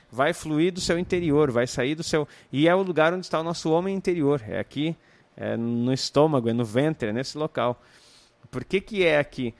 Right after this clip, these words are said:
Quando nós nos alimentamos, é aqui que são, é, tomadas. No estômago é processado e no intestino, que faz parte desse ventre, todo esse, esse, esse lugar, é processado os nutrientes que vão pro nosso corpo.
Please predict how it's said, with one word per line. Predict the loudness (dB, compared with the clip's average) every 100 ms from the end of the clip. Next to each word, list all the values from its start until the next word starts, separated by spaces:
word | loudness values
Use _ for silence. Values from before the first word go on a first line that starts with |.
| _
Quando | -4 -2
nós | -2
nos | 0 0
alimentamos, | 0 0 -2 0 0 0 -2 -4 -8 -14 _ -20 _ -2
é | -2
aqui | -4
que | -6
são, | -4 -2 -4 -4 -6 -2
é, | -2 0 0 -2 -4 -6 -10 _ -4
tomadas. | 0 2 0 -2 -4
No | -4
estômago | -2 0 0 0 0 0
é | -2
processado | -4 -6 -4 0 0 0 -2
e |
no | -2 -2
intestino, | -2 -4 -2 -4 -4
que |
faz | -4 -2
parte | 0 0
desse | -4 -8 -6
ventre, | -2 -2 -4
todo | -6 -8
esse, | -8
esse, | -8 -8 -10
esse | -12 -10 -8
lugar, | -4 -2 -4 -10 _ _ _ -4
é | -2 -2
processado | -4 -8 -4 -2 -2 -2
os |
nutrientes | -4 -2 0 0 -2 -6
que | -4
vão | -2 -2
pro | -2
nosso | -4 -4 -6
corpo. | -2 0 0